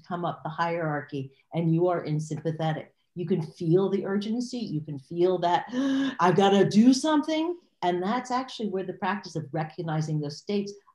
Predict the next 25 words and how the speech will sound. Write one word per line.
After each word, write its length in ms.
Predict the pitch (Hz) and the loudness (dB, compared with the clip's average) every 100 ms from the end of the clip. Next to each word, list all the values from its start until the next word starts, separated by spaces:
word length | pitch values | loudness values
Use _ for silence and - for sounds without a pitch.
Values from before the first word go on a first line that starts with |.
| - | -8
allows 400 | 147 151 151 156 | -4 -2 -4 -6
us 140 | - | -10
to 120 | - | -12
keep 240 | 131 - 156 - | -16 -10 -12 -8
going, 440 | 143 147 - - _ _ _ _ _ _ _ _ | -6 -6 -8 -14 _ _ _ _ _ _ _ _
because 320 | 160 175 160 - - | -6 -4 -6 -14 -12
we 80 | 185 | -6
need 340 | 196 208 208 | 0 2 0
that 280 | 202 202 - | -2 -4 -4
ventral 420 | 185 160 - 175 | -10 -10 -10 -8
vagal, 460 | 165 170 170 131 151 | -4 -2 -4 -6 -4
enough 340 | 156 165 180 | -2 -2 -4
of 80 | 190 | -8
that 240 | 190 185 | -8 -8
ventral 440 | - 170 160 165 156 | -8 -8 -8 -10 -6
vagal 440 | 160 160 165 156 _ | -4 -4 -6 -8 _
perspective, 800 | 165 160 _ 185 196 - 180 180 - _ _ _ _ | -16 -16 _ -8 -8 -6 -6 -6 -14 _ _ _ _
and 340 | 185 175 165 156 _ _ _ | -2 0 -2 -4 _ _ _
therefore, 880 | 160 165 165 160 - 156 147 147 - | -2 0 0 -4 -6 -4 -4 -6 -10
uh, 60 | 151 | -6
the 140 | 160 151 | -2 -2
ability 440 | 151 151 156 151 | -2 -2 -2 -4
to 100 | 143 | -8
have 300 | - 143 135 | -12 -12 -14
compassion. 760 | - 143 - 135 135 127 131 | -10 -10 -10 -16 -14 -12 -12